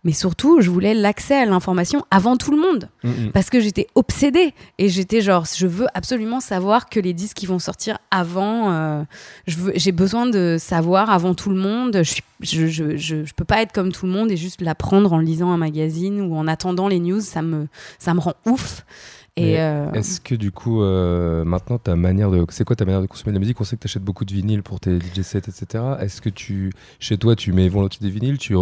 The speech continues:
Speaker 2: tu mets parfois des C D ou t'es sur du
Speaker 1: Ah, je,
Speaker 2: M P trois
Speaker 1: bah,
Speaker 2: ou
Speaker 1: en,
Speaker 2: comment ça
Speaker 1: écoute,
Speaker 2: se
Speaker 1: en
Speaker 2: passe ?
Speaker 1: ce moment, je, je, pardon, depuis cet été, je réécoute énormément de C D.
Speaker 2: Ouais.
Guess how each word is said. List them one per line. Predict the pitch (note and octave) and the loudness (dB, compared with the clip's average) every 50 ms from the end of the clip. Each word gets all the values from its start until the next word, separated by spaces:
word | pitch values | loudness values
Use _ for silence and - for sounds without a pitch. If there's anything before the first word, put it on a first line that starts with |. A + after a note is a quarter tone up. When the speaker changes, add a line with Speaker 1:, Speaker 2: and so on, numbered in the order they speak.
| F2+ F2 | 2 0
Speaker 2:
tu | - - | -2 -4
mets | A2+ G#2+ | -4 -4
parfois | G2+ - - G2 - - B2 | -2 -2 -4 -2 0 0 0
des | A2+ A2 | 0 0
C | G2+ - - A2+ | 0 0 -2 -2
D | G#2+ A2+ B2+ C#3+ D3 | 0 2 2 2 2
ou | D3 C3+ | 2 0
t'es | A2+ - A2+ | -2 -4 -4
sur | F#2+ - A2 | -2 -2 0
du | F#2+ F#2+ | 2 2
Speaker 1:
Ah, | |
je, | G2 F#2+ | 2 2
Speaker 2:
M | F2+ | 2
P | - G#2+ | 2 -2
trois | - - F#3+ | 0 0 2
Speaker 1:
bah, | B2 A#2+ | 2 4
Speaker 2:
ou | |
Speaker 1:
en, | A2+ - | 4 2
Speaker 2:
comment | - | 2
ça | - | 0
Speaker 1:
écoute, | G#2 G2 G2 - | 0 0 0 0
Speaker 2:
se | |
Speaker 1:
en | B3 | 0
Speaker 2:
passe ? | G#3 - | 0 2
Speaker 1:
ce | - | 2
moment, | G#3+ G3+ A3 B3 C4 | 2 2 2 2 0
je, | A#3+ G#3 F3 E3+ | 0 -2 -6 -8
je, | D#3+ D#3 - _ _ _ _ | -8 -10 -14 _ _ _ _
pardon, | - G3+ E3+ D#3+ D#3+ D#3+ | -10 -8 -6 -4 -4 -4
depuis | E3+ F#3+ F3 - F3+ | -4 -4 -6 -6 -6
cet | - - F#3 - | -6 -4 -4 -4
été, | F3+ F3 - G#3 A3 | -4 -4 -2 -2 0
je | G3+ F3 E3 | 0 0 0
réécoute | D#3+ E3 E3+ E3 D#3+ - - G#3 - - _ - | 0 0 -2 -2 -4 -6 -12 -14 -14 -14 _ -4
énormément | F#3+ F3 F3+ F3+ G3 G3 G3+ G3 G3 G3 G3 | -2 0 0 2 2 2 2 2 2 0 0
de | |
C | - - F#3+ | -2 -4 -6
D. | E3 D#3+ D#3+ - _ _ _ _ _ | -8 -8 -10 -14 _ _ _ _ _
Speaker 2:
Ouais. | - A2+ A#2+ - | 0 0 0 -2